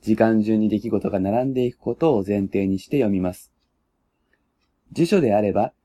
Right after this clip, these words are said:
項目は時間順に並んでいるのではなく、言葉の順番です。調べたいところから読めばよいので、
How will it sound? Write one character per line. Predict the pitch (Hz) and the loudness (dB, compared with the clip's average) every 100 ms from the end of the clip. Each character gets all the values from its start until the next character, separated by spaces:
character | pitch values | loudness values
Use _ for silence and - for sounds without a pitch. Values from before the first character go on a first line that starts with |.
| _ | _
項 | - 117 113 | -2 0 2
目 | 107 117 | 0 0
は | 107 101 | 0 0
時 | 107 | -2
間 | 120 131 | -2 -2
順 | 139 139 | -2 -2
に | 135 | 0
並 | 127 127 127 | 0 -2 0
ん | |
で | 123 | 0
い | |
る | 117 | 0
の | |
で | 98 | 0
は | 92 | -2
な | 98 107 | -2 -2
く、 | 104 87 _ _ _ | -2 -4 _ _ _
言 | - 104 104 | -8 -2 2
葉 | 120 | 2
の | 131 | 0
順 | 101 101 | 0 0
番 | 95 95 | 0 -2
で | 92 | -4
す。 | - - _ _ _ _ _ _ _ _ _ | -6 -20 _ _ _ _ _ _ _ _ _
調 | - 156 | 0 2
べ | 165 | 2
た | 170 | 2
い | 160 | 0
と | 135 | 0
こ | 143 | 0
ろ | 139 | 2
か | 120 | 2
ら | |
読 | 117 123 | 2 0
め | |
ば | 107 | 0
よ | 107 | 0
い | 104 | 0
の | 92 | 0
で、 | 123 | -2